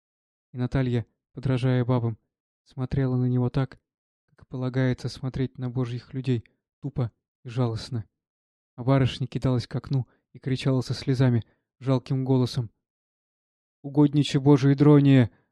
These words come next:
моли Бога за мя грешную!» И при этом крике у Наташи глаза останавливались от страшных предположений. Ходил из села Кличино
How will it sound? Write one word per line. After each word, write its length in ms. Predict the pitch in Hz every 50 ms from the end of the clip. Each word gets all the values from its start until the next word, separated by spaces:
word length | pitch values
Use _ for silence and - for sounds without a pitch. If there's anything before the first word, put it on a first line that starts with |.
| _ _ _
моли 260 | - 127 135 143 147 143
Бога 420 | 131 131 147 151 143 123 139 135
за 200 | 123 117 131 135
мя 240 | 131 135 135 131 127
грешную!» 760 | 113 123 123 135 123 - - - 131 127 120 117 110 - _ _ _ _ _ _ _ _ _ _ _ _ _ _ _ _ _ _ _ _ _ _ _ _ _ _ _
И 60 | 135
при 160 | _ 143 135
этом 260 | 135 131 - 135 127 -
крике 400 | - 135 135 - - 131 110 - _
у 60 | -
Наташи 460 | 127 127 123 - 135 117 - - 123 - _ _ _ _ _ _ _ _
глаза 320 | 131 131 123 127 135 131
останавливались 720 | 123 - - - 127 127 120 120 120 117 117 117 113 -
от 100 | - -
страшных 460 | - - - 127 120 - - 127 - _
предположений. 800 | - 127 - _ - 123 123 123 117 123 113 113 113 107 - _ _ _ _ _ _ _ _ _ _ _ _ _ _ _ _ _ _ _ _ _ _ _ _
Ходил 280 | 135 127 120 135 123
из 80 | 123 117
села 300 | - - - 131 127 127
Кличино 520 | - - 135 131 131 - - 127 120 117